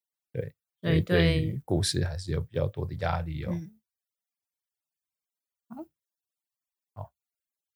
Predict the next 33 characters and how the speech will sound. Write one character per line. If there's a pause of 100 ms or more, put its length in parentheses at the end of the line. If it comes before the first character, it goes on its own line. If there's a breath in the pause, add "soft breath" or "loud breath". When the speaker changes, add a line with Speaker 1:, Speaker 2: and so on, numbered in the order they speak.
(580)
Speaker 2:
诶，
那
我
们
今
天
本
来
要
讲
货
币
市
场
理
论。 (460)
Speaker 1:
对。 (760)
Speaker 2:
但 (160)
今
天
的
重
磅
消
息
实
在
是
太
多
了，
而
且